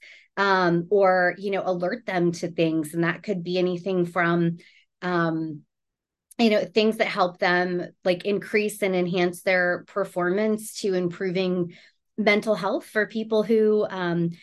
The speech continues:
you know, who have, uh, been injured. So there's so many different ways that,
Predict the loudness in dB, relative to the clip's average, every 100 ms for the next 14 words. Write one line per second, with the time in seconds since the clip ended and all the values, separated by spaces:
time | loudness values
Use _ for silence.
0 | -20 _ -2 2 4 2 -2 -2 2 2
1 | 0 -8 -8 -6 -6 0 0 2 0 0
2 | -2 -4 -8 -20 _ -10 4 4 6 2
3 | 0 0 0 2 4 2 0 -4 -6 -2
4 | 0 0 0 -4 -4 -2 0 -2